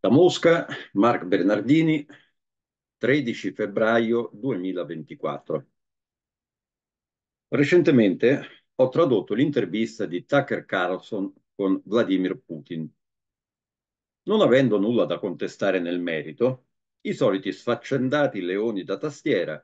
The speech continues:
si sono concentrati sul sottoscritto. E chissà se la traduzione era fedele,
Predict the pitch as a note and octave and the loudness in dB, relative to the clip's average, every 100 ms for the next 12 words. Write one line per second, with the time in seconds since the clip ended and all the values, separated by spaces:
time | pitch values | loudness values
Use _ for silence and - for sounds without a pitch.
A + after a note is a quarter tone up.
0 | _ _ F3+ D#3+ G2 E2 - F3 - F2+ | _ _ -10 -8 -8 -8 -4 -4 -4 -12
1 | F#2+ G2 F#2+ G2 - F2+ - F#2 - E2+ | -6 -6 -4 -8 -10 -18 -14 -14 -12 -12
2 | - D#2+ D2 E2+ D#2+ _ _ _ _ _ | -10 -12 -10 -10 -10 _ _ _ _ _
3 | _ _ _ _ _ - F3 - B2+ - | _ _ _ _ _ 0 0 2 -2 -2
4 | A#2 G#2 - G2 F2 F#2+ E2+ D#2+ - E2+ | 0 0 -2 -4 -4 -6 -8 -10 -12 -10
5 | D#2 D2+ D#2 D#2+ C#3+ D#3+ F3 D#3+ D#3 - | -8 -8 -8 -4 0 4 4 4 0 -4